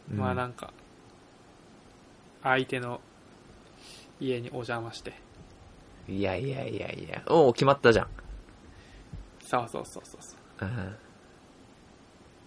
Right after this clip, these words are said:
Speaker 2: まあまあまあ。
Speaker 1: うん。
Speaker 2: キスをしてね。
Speaker 1: お-、おーいおいおいおい。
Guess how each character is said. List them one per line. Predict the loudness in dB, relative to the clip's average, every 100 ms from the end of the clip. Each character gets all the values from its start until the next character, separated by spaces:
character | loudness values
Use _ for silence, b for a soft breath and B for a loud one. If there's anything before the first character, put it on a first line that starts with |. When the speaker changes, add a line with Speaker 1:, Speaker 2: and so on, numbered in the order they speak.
| -20 -20 -14
Speaker 2:
ま | -4 -2
あ |
ま | -2 -8
あ |
ま | -12
あ。 | -16 -20 -20 -20 -20 -20 -20 -20 -20 -8 -2
Speaker 1:
う |
ん。 |
Speaker 2:
キ | 2 0
ス | 0 -2 2
を | 2
し |
て | 0
ね。 | -2 -4 -10 -20 -20 -20 -8
Speaker 1:
お-、 | 4 8 10 12 12 10
お |
ー | 8
い | 8
お | 8 8 8 6
い |
お |
い |
お |
い。 | 4